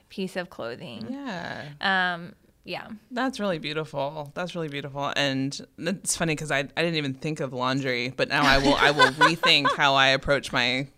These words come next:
Speaker 2: mini <laughs> baskets of, of unfolded laundry. And, um, when we think, uh, as far as, like, outside the house, uh, we, we are all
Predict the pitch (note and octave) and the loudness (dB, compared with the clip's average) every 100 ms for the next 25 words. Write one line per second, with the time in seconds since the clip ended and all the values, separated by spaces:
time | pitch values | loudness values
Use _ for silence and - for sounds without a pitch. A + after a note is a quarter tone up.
0 | _ _ - F#3 E3+ B2 C3 C#3 - - | _ _ -16 -8 -6 -4 -4 -6 -10 -8
1 | - D4+ B3+ D#3+ - - F#3+ - G#3 E3+ | 2 4 6 6 4 4 0 2 0 -2
2 | F#3+ - - - - B2+ F#3 F#3+ E3+ F3 | -4 -16 -16 -2 0 2 2 2 2 2
3 | D3 D3 D3+ C#3+ C#3 - - - - - | 2 2 4 4 2 -2 -14 -16 -2 8
4 | F3 E3 D3+ - D#3+ C#3 B2+ E2+ - _ | 10 10 4 8 8 8 4 -4 -8 _
5 | _ - F3 F3 F3+ F3+ F#3+ - - - | _ -14 -2 0 2 0 -4 -6 -2 0
6 | F3 E3 - D3 D3 - - - - E3 | 2 0 0 -2 -2 2 2 2 -2 -4
7 | C#3+ D3 C#3 C3+ C3+ C#3 - - - - | -2 -4 -2 0 0 -2 -8 -12 -20 -20
8 | - E3 C#3+ B2+ C3 - - - E3+ F#3+ | 0 4 4 0 -8 -12 -20 -18 -10 -4
9 | A3 F#3+ - A#2 F3 - - - E3+ G3 | 2 0 0 -10 -6 -4 -4 -8 -4 2
10 | G#3 F3+ E3 D#3 E3+ E3+ | 4 6 4 4 2 2